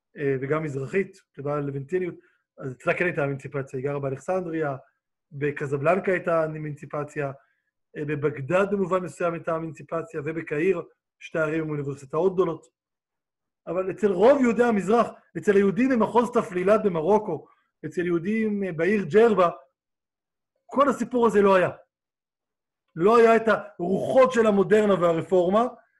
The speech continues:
ואת החומות של החרדיות, ואז היה צריך לשבור אותם בשביל לעלות לארץ. לכן שפתאום הרצל אומר להם, "חבר'ה, בואו, עולים לארץ", הם אמרו, "מצוין, הגיע עת גאולתך,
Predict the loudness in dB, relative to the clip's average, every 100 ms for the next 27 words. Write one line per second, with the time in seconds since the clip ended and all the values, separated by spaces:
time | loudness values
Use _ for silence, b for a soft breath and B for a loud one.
0 | b 2 4 2 0 2 4 6 6 6
1 | 4 2 0 -2 -2 2 2 2 -2 -12
2 | _ _ _ _ -2 2 4 2 0 -2
3 | 2 4 6 4 2 4 4 4 4 2
4 | 0 -8 b b b -6 0 2 0 -2
5 | 0 4 4 2 2 4 6 6 6 4
6 | 4 4 4 0 0 -10 _ -6 4 6
7 | 8 6 4 4 4 4 4 -2 -6 -20
8 | _ _ _ _ _ _ _ _ -2 0
9 | 0 -2 2 2 2 -4 -8 _ _ _
10 | _ -6 -6 0 4 4 2 0 0 0
11 | 0 -2 -6